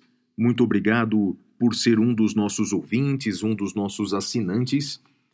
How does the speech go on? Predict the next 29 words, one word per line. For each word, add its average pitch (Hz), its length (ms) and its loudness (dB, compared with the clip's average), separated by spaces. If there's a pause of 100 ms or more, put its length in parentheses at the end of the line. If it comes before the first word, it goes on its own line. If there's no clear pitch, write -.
(120)
e 143 340 2
você 131 360 2
receberá 139 500 2
na 107 120 0
sua 160 200 -2
casa 104 360 0
um 104 120 0
dos 104 220 0
nossos 101 360 -2
livros 95 420 0
aí 90 100 0
nos 95 160 -4
próximos 101 460 -2
dias. - 320 -16 (440)
Pra 147 160 2
você 123 360 2
fazer 135 280 0
parte 113 400 0
do 101 140 0
Clube 95 280 -4
do 127 100 2
Ouvinte, 135 600 0 (460)
entre 165 340 4
no 139 140 0
site 95 580 -2 (160)
apoia 143 600 2
ponto 113 580 0 (240)
se 131 580 0 (500)
barra 113 560 0